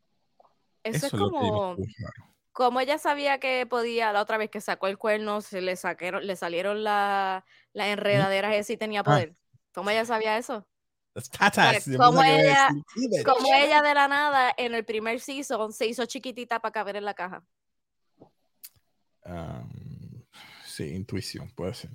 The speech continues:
Speaker 2: Tienes razón. Tiene un poquito de lógica.
Speaker 1: No sé, para mí es eso, porque
Speaker 2: Sí, pero no le inhibe los poderes a ella, o sea, tiene
Speaker 1: No.
Speaker 2: sigue, sigue, sigue creciendo en cuanto a poder. Se pone chiquita,
Speaker 1: Yo
Speaker 2: grande.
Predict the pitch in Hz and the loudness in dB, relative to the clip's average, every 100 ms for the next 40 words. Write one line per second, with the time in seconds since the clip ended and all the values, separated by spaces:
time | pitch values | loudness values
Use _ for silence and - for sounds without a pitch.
0 | - 98 117 117 - - - _ - 131 | -18 -6 -4 -4 -6 -12 -20 _ -6 -2
1 | 139 135 117 104 117 - - _ _ _ | 0 0 0 -2 -4 -10 -20 _ _ _
2 | _ _ _ 233 311 359 269 185 233 254 | _ _ _ -12 -10 -6 -4 -4 -6 -8
3 | 240 175 _ - 165 - 117 117 110 110 | -8 -14 _ -18 -16 -6 -4 0 2 4
4 | 113 127 143 127 127 139 123 110 - 95 | 4 6 8 8 8 6 4 2 0 0
5 | 104 131 123 104 123 113 - 120 117 110 | 0 0 0 0 0 0 0 -2 -2 -2
6 | 143 - _ 185 175 - _ _ _ - | -2 -4 _ -16 -16 -16 _ _ _ -6
7 | - 123 147 - 123 135 147 - 131 143 | 0 2 2 0 0 4 2 2 2 4
8 | 160 147 - 156 156 131 123 120 98 101 | 4 2 4 4 4 2 2 0 0 0
9 | 120 107 - 117 104 104 - 110 98 101 | 0 -2 -6 -6 -6 -6 -8 -10 -8 -6
10 | 90 98 98 95 104 101 | -4 -2 -2 0 0 -2